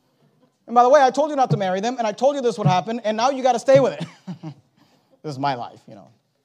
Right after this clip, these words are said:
my therapy. And, and, and people, you know,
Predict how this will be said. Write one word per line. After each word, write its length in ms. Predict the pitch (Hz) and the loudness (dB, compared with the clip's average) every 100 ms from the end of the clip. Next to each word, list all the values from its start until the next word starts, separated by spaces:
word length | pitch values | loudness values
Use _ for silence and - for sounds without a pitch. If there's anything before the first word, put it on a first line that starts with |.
| _ | _
my 140 | 147 131 | -16 -16
therapy. 380 | 117 113 - _ _ _ _ _ _ _ _ _ _ _ _ _ _ _ _ _ _ | -18 -20 -20 _ _ _ _ _ _ _ _ _ _ _ _ _ _ _ _ _ _
And, 280 | 320 330 339 | 6 8 8
and, 160 | 311 320 | 6 6
and 200 | 302 294 | 4 4
people, 240 | 349 285 | 2 2
you 60 | 311 | 2
know, 180 | 226 | 0